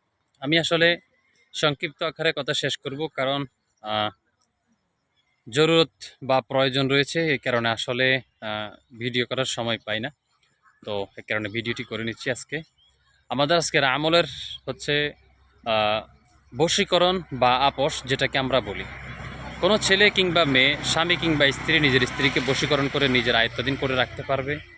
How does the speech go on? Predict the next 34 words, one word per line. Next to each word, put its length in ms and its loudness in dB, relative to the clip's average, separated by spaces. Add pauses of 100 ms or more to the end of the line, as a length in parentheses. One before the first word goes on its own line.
(320)
তার 180 0
স্ত্রী 240 -2
উঠবে 280 0
বসবে 300 -6
তার 180 -6
কথাই। 320 -14 (580)
এটা 160 0
যদি 220 0
স্ত্রী 280 -2
চায় 320 2
স্ত্রী 240 -4
করতে 260 -6
পারবে, 240 0
স্বামী 300 2
চায় 180 0
স্বামী 260 -2
করতে 240 -10
পারবে। 260 -10 (960)
আর 200 4
যদি 180 4
এটা 120 4
কোনো 140 0
প্রেমিক 400 0
বা 100 4
প্রেমিকা 380 2
করতে 320 -2
পারে, 240 2
সেটাও 280 0
করতে 260 -10
পারবে। 240 -12 (600)
কাজ 200 4 (320)
ছোট্ট 240 -4
একটা 220 2
কাজ, 240 -2